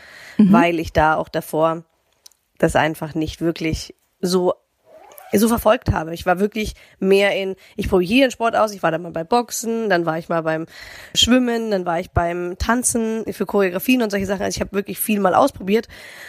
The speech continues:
Speaker 2: aber dran geblieben bin ich nicht. Und dann zweitausendzwölf habe ich dann angefangen mit Freeletics. Durch alte Schulfreunde bin ich da drauf gekommen.
Speaker 1: Ja.
Speaker 2: Und dann, äh, habe ich nicht mehr aufgehört. Das war einfach so mein erstes Workout, war zweitausendzwölf im Sommer und es war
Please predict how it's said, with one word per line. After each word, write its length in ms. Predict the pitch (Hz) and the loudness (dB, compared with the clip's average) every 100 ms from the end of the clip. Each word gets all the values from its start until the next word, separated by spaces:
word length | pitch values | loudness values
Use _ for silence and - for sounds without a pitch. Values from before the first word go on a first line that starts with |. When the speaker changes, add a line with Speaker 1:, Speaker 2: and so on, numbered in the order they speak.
| - _ | -20 _
Speaker 2:
aber 480 | 202 185 185 185 - - | 2 4 2 0 -4 -4
dran 300 | - 190 254 | 0 2 2
geblieben 360 | 233 233 240 220 | -2 -4 -4 -2
bin 100 | 214 | -4
ich 160 | - | -4
nicht. 520 | 190 190 165 - - | 0 0 0 -4 -4
Und 360 | 185 185 180 - | 0 0 -2 -6
dann 260 | - 180 208 | -2 0 0
zweitausendzwölf 640 | - 196 196 180 185 190 - | -2 -2 -2 -2 0 0 0
habe 100 | 208 | -6
ich 40 | 202 | -4
dann 120 | 196 | -6
angefangen 560 | 196 208 - 190 190 | -6 -4 -4 -2 -2
mit 120 | 190 180 | -4 -6
Freeletics. 520 | 170 175 277 - - | -4 -2 -2 -6 -2
Durch 320 | 190 185 - - - - - - - - | 0 0 -6 -16 -20 -20 -20 -20 -4 0
alte 240 | 190 185 | 2 2
Schulfreunde 720 | 175 208 240 - 247 254 262 | -2 0 -4 -2 -2 0 -2
bin 80 | 254 | -2
ich 80 | 247 | -2
da 80 | 247 | -2
drauf 220 | 247 - | -2 -4
gekommen. 420 | 254 269 269 285 - _ _ _ - | -2 -2 0 -4 -10 _ _ _ 2
Speaker 1:
Ja. 340 | 226 226 233 - - - - - - | 4 4 -2 -14 -20 -20 -20 -6 2
Speaker 2:
Und 200 | 202 185 | 2 4
dann, 340 | 175 180 180 | 2 0 -4
äh, 320 | - 175 175 175 | -4 -4 -2 0
habe 140 | 180 | 0
ich 80 | - | -2
nicht 100 | 170 | -2
mehr 120 | 180 | -2
aufgehört. 340 | 165 - 165 165 | -2 -4 -6 -6
Das 140 | - | 2
war 80 | 165 | 2
einfach 180 | 175 180 | 2 -2
so 100 | 175 | -4
mein 100 | 175 | -2
erstes 300 | 185 180 175 | -4 -6 0
Workout, 320 | 190 214 196 | 0 0 -4
war 100 | 185 | -4
zweitausendzwölf 640 | - 175 170 156 190 208 | -4 -6 -6 -2 0 2
im 100 | 190 | 0
Sommer 380 | 170 196 226 226 | -2 0 0 0
und 160 | 175 170 | -2 -6
es 140 | - | -6
war 260 | 160 160 | -4 -4